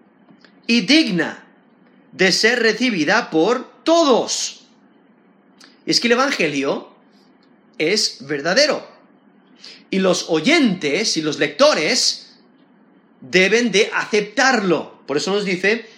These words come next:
es una palabra fiel y digna de ser recibida por todos. O sea, es, es veraz, es fidedigna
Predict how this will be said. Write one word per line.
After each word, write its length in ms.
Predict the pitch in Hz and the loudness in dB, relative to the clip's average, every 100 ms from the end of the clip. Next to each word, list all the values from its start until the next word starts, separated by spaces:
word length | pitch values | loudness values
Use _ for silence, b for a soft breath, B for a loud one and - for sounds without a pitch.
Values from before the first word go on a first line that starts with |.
| B B B | B B B
es 180 | 151 175 | -6 -2
una 160 | 208 | -2
palabra 560 | 185 180 170 151 - - | 0 0 2 -2 -4 -20
fiel 760 | - - 185 214 170 208 285 - _ _ _ _ _ _ _ _ - | -18 -4 0 2 2 -2 -6 -14 _ _ _ _ _ _ _ _ -6
y 120 | 180 | -4
digna 340 | 180 233 233 | -2 0 2
de 80 | 202 | 0
ser 200 | 208 220 | 0 0
recibida 420 | 202 190 196 196 | -2 -4 -2 0
por 160 | 175 151 | -2 -4
todos. 520 | 214 151 - - - _ _ _ _ _ _ _ _ _ _ _ _ _ _ - | -6 -6 -10 -18 -18 _ _ _ _ _ _ _ _ _ _ _ _ _ _ -10
O 40 | |
sea, 320 | - 165 160 - | -2 0 0 -2
es, 500 | 170 180 - - _ - | 0 0 -4 -10 _ -2
es 280 | 185 151 | -2 0
veraz, 680 | 170 160 156 202 277 - - - _ _ _ | 0 2 2 2 -2 -6 -20 -20 _ _ _
es 200 | 131 - | -6 -4
fidedigna 920 | 196 165 156 214 240 240 247 254 - | -2 0 0 -2 0 2 2 -2 -8